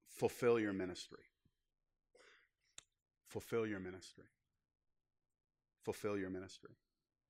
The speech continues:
What this generation needs is individuals taking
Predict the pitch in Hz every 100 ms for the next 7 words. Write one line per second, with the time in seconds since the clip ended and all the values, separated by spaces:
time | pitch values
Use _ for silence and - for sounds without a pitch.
0 | _ _ _ _ _ _ - 131 135 -
1 | 135 156 151 156 156 147 117 113 123 120
2 | 107 113 95 - 123 147 127 127 - 107
3 | 101 95 - - 120 - 117